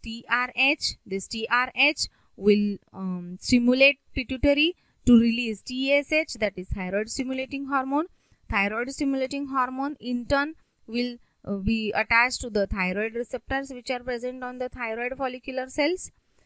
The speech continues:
These will again in turn get stimulated to secrete T four and T three.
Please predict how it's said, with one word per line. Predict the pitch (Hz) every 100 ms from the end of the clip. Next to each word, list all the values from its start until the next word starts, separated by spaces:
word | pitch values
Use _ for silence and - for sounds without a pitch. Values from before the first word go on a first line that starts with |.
| _ -
These | 208 247 233
will | 240 240
again | - 214 262 269 262
in | 240 254
turn | 262 254 254
get | 233
stimulated | 208 - 247 254 269 269 285 302 311 _ _
to | -
secrete | 226 247 - 247 254 214
T | 233 226
four | 269 269 -
and | 262 262
T | 269 269
three. | 277 311